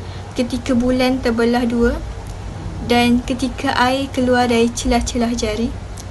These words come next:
baginda, tentu hati kita akan bergetar, penuh yakin bahawa baginda adalah Rasulullah. Jadi, antara contoh mukjizat hissi ialah,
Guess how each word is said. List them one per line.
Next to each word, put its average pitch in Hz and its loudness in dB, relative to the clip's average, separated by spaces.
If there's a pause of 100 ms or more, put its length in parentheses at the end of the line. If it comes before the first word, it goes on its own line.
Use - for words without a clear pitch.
(260)
baginda, 233 2 (480)
tentu 254 0
hati 262 0
kita 240 -2
akan 254 -2 (500)
bergetar, 233 0 (960)
penuh 285 0 (100)
yakin 247 2
bahawa 226 0
baginda 240 -2 (160)
adalah 233 0
Rasulullah. 226 -4 (680)
Jadi, 247 2
antara 233 2
contoh 247 -2 (480)
mukjizat 233 0 (220)
hissi 240 0
ialah, 233 2